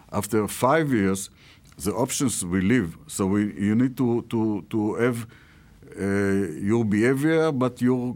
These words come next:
contacts as well. Also, if I told you before about the, the new contract in ninety-seven with, with, uh,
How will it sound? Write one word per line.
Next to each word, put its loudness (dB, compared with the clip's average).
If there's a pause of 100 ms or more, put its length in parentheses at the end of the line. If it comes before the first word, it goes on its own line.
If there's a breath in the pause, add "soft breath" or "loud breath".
contacts 0
as 0
well. 2 (840 soft breath)
Also, 0 (380)
if -4
I 2
told 0
you 0 (200)
before 0
about 0
the, 2
the 0
new 2
contract -2
in 0
ninety-seven -2 (760 loud breath)
with, -4 (100)
with, -4
uh, -10